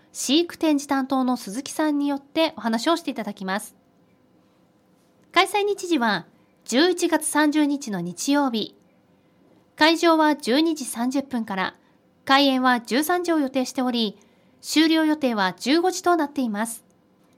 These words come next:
開催場所は旭山動物園イベントホールの二階です。どなたでも参加することができ、事前申し込みは不要となります。ただし、別途旭山動物園の入園料がかかります。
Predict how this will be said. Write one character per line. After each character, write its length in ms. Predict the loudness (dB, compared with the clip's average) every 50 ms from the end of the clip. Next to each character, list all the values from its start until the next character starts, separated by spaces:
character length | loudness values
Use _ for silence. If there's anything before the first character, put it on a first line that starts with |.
| _ _
開 160 | 2 2 2
催 200 | 2 0 -2 -2
場 100 | -2 -4
所 160 | -4 -4 -2
は 260 | -2 0 -2 -2 -4 -8 _ _ _ _ _ _
旭 400 | -4 0 2 2 0 0 0 -2
山 220 | 0 0 0 0
動 160 | 0 0 0 0
物 280 | 0 -2 -2 -4 -4
園 260 | -4 -4 -4 -6 -8 -14 _
イ 120 | -8 -2 0
ベ 120 | 2 2
ン 80 | 2 2
ト 120 | 0 0
ホ 140 | 2 2 2
ー 40 | 2
ル 60 | 2
の 100 | 0 -2
二 120 | -4 -6 -6
階 200 | -6 -6 -4 -4
で 140 | -4 -6 -6
す。 160 | -8 -12 -18 _ _ _ _ _ _ _ _ _ _ _ _ _ _ _ _ _ _ _ _ _ _
ど 100 | 0 2
な 140 | 2 2 4
た 100 | 2 2
で 80 | 4
も 140 | 2 2 2
参 180 | 2 0 -2 0
加 80 | -2
す 140 | -2 -2 -2
る 80 | -2 -2
こ 80 | -2
と 100 | -2 -2
が 80 | -4 -6
で 140 | -6 -8 -6
き、 320 | -4 -4 -4 -4 -6 _ _ _ _ _
事 120 | -6 0
前 120 | 2 2 2
申 260 | 2 2 2 2 2
し 80 | 0 0
込 100 | -2 0
み 120 | 0 2
は 120 | 0 0 -2
不 140 | -4 -2 0
要 160 | 2 2 2
と 100 | 2 0
な 100 | 0 0
り 100 | -2 -2
ま 160 | -2 -4 -4
す。 120 | -6 -10 -18 _ _ _ _ _ _ _ _ _ _ _ _ _ _ -2
た 80 | -2 0
だ 80 | 0
し、 320 | -2 0 0 0 -2 -2 -6 _ _ _ _ _
別 200 | 0 0 0 2
途 240 | 0 0 0 0 -4
旭 360 | -8 -6 -2 -2 0 0 2 0
山 200 | 2 2 2 2
動 160 | 2 2 2
物 160 | 2 0 -2
園 140 | -4 -4 -2
の 80 | -4
入 260 | -4 -4 -2 0 2 2
園 180 | 2 2 0
料 160 | 0 0 0
が 140 | 0 -2 -4
か 100 | -6 -8
か 80 | -8 -6
り 80 | -4 -4
ま 140 | -4 -4 -4
す。 200 | -6 -12 -16